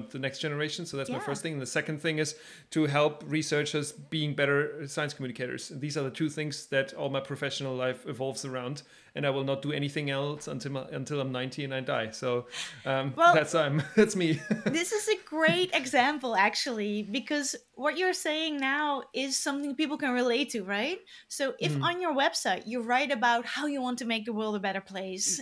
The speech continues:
Speaker 2: and, um, and if I read that, I also want to make the world a better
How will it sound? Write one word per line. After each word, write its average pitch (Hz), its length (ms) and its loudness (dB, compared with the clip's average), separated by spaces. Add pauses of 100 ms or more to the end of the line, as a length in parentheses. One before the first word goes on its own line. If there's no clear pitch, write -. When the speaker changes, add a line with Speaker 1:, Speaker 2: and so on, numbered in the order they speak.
(100)
Speaker 2:
and, 220 500 0 (520)
um, 220 520 0 (140)
and 254 220 -6
if - 180 -4
I 381 200 6
read 233 280 -2
that, 190 200 -2
I 214 100 4
also 202 260 -2
want 196 200 -4
to 185 60 -10
make 175 160 -10
the 196 60 -14
world 190 160 -2
a 196 60 -6
better 190 220 -2